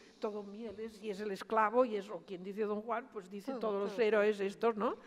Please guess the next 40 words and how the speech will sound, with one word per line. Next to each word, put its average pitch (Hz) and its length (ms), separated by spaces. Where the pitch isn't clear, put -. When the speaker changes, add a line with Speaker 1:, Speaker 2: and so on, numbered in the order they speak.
Speaker 1:
Lo, 208 280
y, 226 140
y 220 240
el 214 100
esclavo, 226 480
"y 220 60
me 214 100
muero 214 300
si 214 140
tú 226 120
no 214 140
me 208 120
miras, 220 400
y 202 60
si 214 140
tú 214 120
no 208 120
me 208 120
quieres, 247 480
y 202 140
tú 240 120
eres 214 180
la 208 120
señora, 254 580
y 254 80
tú 233 120
eres", 208 180
bueno, 180 340
diez 214 140
minutos. - 680
Hasta - 260
que 233 100
la 226 100
otra 240 160
dice, 247 200
"Bueno, 285 280
pues 247 160
sí, 339 400
se - 140
acabó, 202 340